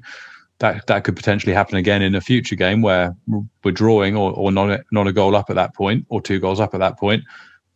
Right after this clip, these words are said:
And that's forty-five minutes of extra experience they've got playing against that formation. So it could be valuable in the future. You never know.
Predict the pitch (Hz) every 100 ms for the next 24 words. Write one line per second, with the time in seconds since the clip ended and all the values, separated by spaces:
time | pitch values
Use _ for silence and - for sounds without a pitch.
0 | _ 104 104 107 - 117 101 107 101 101
1 | 92 104 104 - - 104 95 90 107 104
2 | - 101 101 107 95 107 - 104 104 104
3 | 104 101 92 107 107 104 101 85 95 -
4 | 120 101 92 98 98 87 92 95 - 95
5 | - 101 101 101 104 104